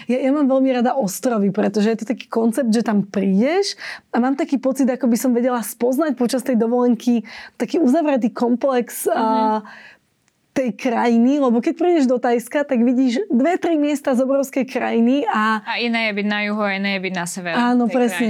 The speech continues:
Speaker 2: krajiny.
Speaker 1: A, a je to pre mňa jednoduchšie, keď píšem tie články a je mi to sympatickejšie, také ostrovy.
Speaker 2: Mhm.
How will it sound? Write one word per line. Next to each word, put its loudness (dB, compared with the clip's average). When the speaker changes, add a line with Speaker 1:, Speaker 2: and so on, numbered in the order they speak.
Speaker 2:
krajiny. -10
Speaker 1:
A, 0
a -4
je 0
to -4
pre 0
mňa 2
jednoduchšie, 2
keď -2
píšem 0
tie 0
články 0
a -2
je 2
mi 4
to -2
sympatickejšie, -2
také -4
ostrovy. -4
Speaker 2:
Mhm. 0